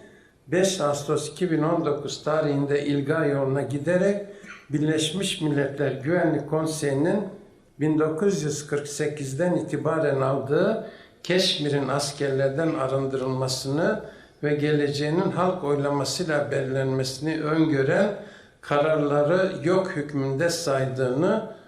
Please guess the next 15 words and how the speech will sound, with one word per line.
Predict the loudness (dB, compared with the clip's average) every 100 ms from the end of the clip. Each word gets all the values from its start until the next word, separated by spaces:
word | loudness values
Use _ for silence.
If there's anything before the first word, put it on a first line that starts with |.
| -20 -8
ortaya | 0 0 0 -2 0 0 -2
koymuş | -2 -2 0 0 0 -4 -12 -14 -4
oldu. | 0 0 -2 -4 -6 -10 -20 _ _ _ _ _ _ _ _ _ _ -20 -20 _ _ _ _ _ -20 _ _ _ -4
<clears throat> | -4 -4 -10 -20 -20 -20 -20 _ 0
Hindistan | 2 2 2 2 4 4
parlamentosu | 2 2 4 2 2 2 0 0 0 0 2 2 0 -8 -18 -20 _ -6
beş | 2 4 4
Ağustos | 4 2 2 0 -2 0 0 -2 -2
iki | 0 2
bin | 2
on | 4 2
dokuz | 2 0 -2 -2
tarihinde | 0 0 0 0 0 2 2
söz | 2 2 2 0
konusu | 0 0 -2 -4 -4